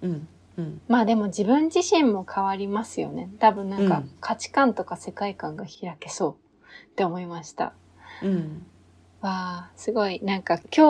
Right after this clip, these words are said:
Speaker 2: は、なんだかこう、気候変動のことを聞こうと思っていたんですけれども、
Speaker 1: <laughs>
Speaker 2: あの、<laughs> すごく人間としてどうやって生きたいかなとか、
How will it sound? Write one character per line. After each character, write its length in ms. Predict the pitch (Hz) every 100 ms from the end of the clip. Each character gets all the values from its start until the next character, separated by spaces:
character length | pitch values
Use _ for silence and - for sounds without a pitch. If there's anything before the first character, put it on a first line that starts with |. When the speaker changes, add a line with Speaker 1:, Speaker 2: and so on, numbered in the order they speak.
| 247
Speaker 2:
は、 320 | 196 170 - _ _ - - _ _ -
な 140 | 240
ん 100 | 226
だ 120 | 196
か 380 | 190 170 156 -
こ 540 | - - 170 160 147 151
う、 40 | - _
気 120 | -
候 240 | - 285 294
変 240 | 302 302
動 160 | 247 208
の 100 | 185
こ 140 | 202
と 120 | 196
を 60 | 170
聞 160 | - -
こ 180 | 254
う 60 | 240
と 200 | 180 160
思 180 | 160 190
っ 60 |
て 100 | -
い 60 | 156
た 100 | -
ん 140 | 156
で 80 | -
す 100 | -
け 100 | -
れ 60 | 147
ど 120 | 156
も、 240 | 151 151 -
Speaker 1:
<laughs> 460 | - - - 320
Speaker 2:
あ 100 | 196
の、 80 | 214 226 240 - 311
<laughs> 360 | 247 - - 254
す 100 | 294
ご 100 | 294
く 380 | 294 247 220 - -
人 280 | 240 277 277
間 220 | 285 269
と 140 | 285
し 100 | 277
て 180 | - 269
ど 160 | 254 294
う 60 |
や 100 | 285
っ 80 | 233
て 120 | -
生 140 | 202 -
き 20 |
た 180 | - 247
い 80 | 233
か 160 | 190
な 260 | 196 208 202
と 140 | 175
か、 420 | - 175 170 160